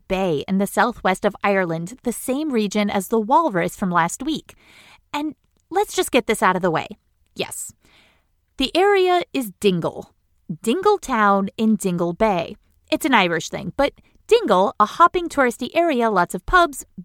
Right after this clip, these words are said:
beehive huts, these cool stone huts that are the size of small garages and look like, well, upside-down beehives that were built out of stone, and they were what monks lived in in the twelfth century,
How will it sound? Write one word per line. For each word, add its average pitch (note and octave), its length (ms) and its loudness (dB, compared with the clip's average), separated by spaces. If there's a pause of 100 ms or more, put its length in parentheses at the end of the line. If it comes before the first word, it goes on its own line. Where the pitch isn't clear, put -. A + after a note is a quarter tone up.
beehive F4 540 0
huts, D#4+ 360 0
these B3+ 260 -4
cool F4+ 300 -4
stone A#3+ 320 0
huts - 300 -2
that A#3 100 0
are G#3+ 100 2
the G#3+ 140 -2
size A3+ 340 0
of G#3+ 120 -4
small G#3+ 360 4
garages G3+ 640 2
and G#3+ 160 -2
look C4+ 200 -2
like, A#3 320 -2 (320)
well, B3+ 340 4 (300)
upside-down D4 500 0
beehives A3 540 2
that A#3 120 2
were B3+ 120 0
built C4 320 -2
out D#4 100 4
of D4+ 60 -2
stone, D4+ 540 0 (100)
and B3+ 180 -4
they C#4+ 180 4
were F#4+ 140 4
what C#4 260 2
monks A#3 540 0
lived F#3+ 300 -2
in F3+ 180 0
in A3+ 140 -4
the B3 100 0
twelfth - 640 -2 (100)
century, A#3 800 -4